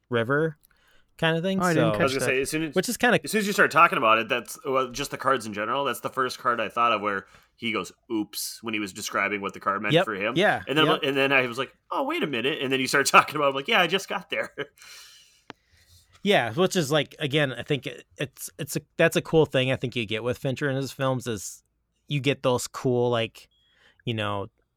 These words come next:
Speaker 1: that attention to detail to where it's, doesn't s-, little things that maybe don't seem as significant that first time through, then, yeah, you can kinda pick up on that with each additional, uh,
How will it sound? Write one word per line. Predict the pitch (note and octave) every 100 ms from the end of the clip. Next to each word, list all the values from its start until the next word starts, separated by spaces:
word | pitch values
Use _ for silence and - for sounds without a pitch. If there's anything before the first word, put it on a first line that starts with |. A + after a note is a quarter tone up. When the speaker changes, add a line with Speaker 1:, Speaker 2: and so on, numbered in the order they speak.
| -
Speaker 1:
that | B2+ B2
attention | B2 C3 A#2 C#3 A#2 _
to | - B2
detail | G#2 A#2 A#2 - A#2+ A#2+ A#2
to | - A2+
where | A2 A2 A2 G2+ - _ _ _ _ _ _ _ _ -
it's, | C#3 - D#3 _ _ _ _ -
doesn't | D3 D3
s-, | - - - - _
little | F#3+ G#3
things | G3 F3+
that | D#3+
maybe | C3 C3 B2+
don't | A#2+ A#2
seem | - - C3 C#3+
as | D3 C3+
significant | - D3 D#3 D#3 D#3+ D#3+ D#3+ - -
that | B2+ A2
first | - A#2+ - - -
time | D#3 D#3+
through, | D#3 F3+ E3+ E3+
then, | B2 A#2+ A2+ A2 G#2 _ _ _ _ _ _
yeah, | A#2+
you | A2 G2+
can | A#2+
kinda | B2 G#2
pick | - A#2+ -
up | A2+ - _ -
on | G#2 G2+
that | G2 G2 - - F#4 D#4
with | A#2+ G2 _
each | C3 B2+ -
additional, | A2 - G#2 F#2+ -
uh, | - G2+ F#2